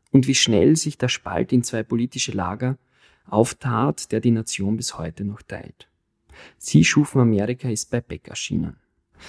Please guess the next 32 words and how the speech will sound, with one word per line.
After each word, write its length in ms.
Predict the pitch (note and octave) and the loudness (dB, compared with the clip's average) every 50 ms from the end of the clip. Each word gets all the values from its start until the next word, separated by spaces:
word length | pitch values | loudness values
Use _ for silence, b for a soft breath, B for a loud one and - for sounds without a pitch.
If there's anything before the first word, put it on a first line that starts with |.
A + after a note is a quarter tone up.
| B B B B B B B B B B _ _ _ | B B B B B B B B B B _ _ _
Als 200 | - C#3 - - | 4 4 4 2
zweites 480 | - - - A2+ G#2 F#3 F#3+ - E3 - | 0 2 4 6 8 8 6 6 2 2
Buch 300 | - - C#3+ D#3+ F#3 F3+ | 6 8 8 8 8 8
möchte 280 | D#3+ C#3+ C#3+ C3 - C#3+ | 6 6 6 6 4 0
ich 100 | C3 C#3 | 2 4
Ihnen 320 | C3+ C3+ C3+ C3 C3+ B2 - | 4 6 6 6 4 4 2
noch 280 | A2 A2+ G2 - - C#3 | 2 0 0 0 2 2
einmal 180 | B2+ A#2 A2 | 2 2 2
ein 140 | A2 G#2+ G#2+ | 2 0 -2
bisschen 420 | A2 A2 - - - A2 G#2+ G#2+ | -2 -4 -6 -4 -2 0 -2 0
Geschichte 440 | - - A2 - - C#3+ - - - | -2 -2 0 2 2 2 2 0 -4
vermitteln 460 | - A#2 A2 G#2+ G#2 - C3 D3+ E3 E3 b b b b b b b b _ | -2 0 0 0 2 2 4 4 2 2 b b b b b b b b _
und 280 | D3 C#3 C3+ B2+ - | 6 6 6 6 4
Ihnen 220 | - C3 B2+ B2+ A#2+ | 2 2 4 4 4
das 140 | B2 - | 2 -2
Buch 320 | - _ C#3 D3+ D#3+ - - _ | -2 _ 2 2 2 2 0 _
Geschichte 540 | - B2 - - - D#3+ D#3+ - - D3+ - | 2 2 4 4 4 2 2 4 4 4 6
unserer 360 | - C3 B2 - - B2 - | 6 4 2 2 0 0 2
Umwelt 300 | - B2+ B2 A#2+ G2 - | 2 2 2 2 0 -2
ans 220 | G2 G2 - - | -4 -6 -6 -6
Herz 260 | G2+ - - - - - | -8 -10 -10 -10 -12 -12
legen. 320 | - - - - - - _ _ B B B B B B B B _ | -12 -12 -12 -12 -16 -18 _ _ B B B B B B B B _
In 140 | C3+ C3+ C3 | 6 8 8
dem 180 | C#3 C3+ B2+ | 8 4 2
Buch 440 | - - D3+ F3+ G#3+ - - - - | 2 2 4 4 4 0 -4 -6 0
nehmen 320 | C3+ B2 A#2 A#2+ C#3 D3 | 2 4 6 6 6 6
uns 180 | C#3+ C3+ C3 - | 4 2 0 -2
die 140 | - - - | -4 -4 -4
österreichische 540 | - B2+ - - B2+ B2 A#2+ A#2+ - A#2+ A#2+ | -4 -4 -4 0 2 2 4 4 2 2 2
Historikerin 880 | A#2 A2 - - E2+ E2+ A#2 C#3 C3+ - C#3+ B2+ C3 B2+ B2+ - - | 0 0 0 0 0 2 2 2 0 0 2 4 6 6 6 4 2
Verena 420 | - A#2+ A2 G#2+ A2 A2+ A2+ A2+ - - C3 | 0 0 2 2 2 2 2 0 -2 -6 0
Winnivater 840 | B2+ C3+ E3 F3+ E3 B2 G#2 F2+ F#2 G#2+ - - C3 C3 D#3+ G#3 | 4 6 8 8 8 6 4 2 0 -2 -2 0 2 2 2 2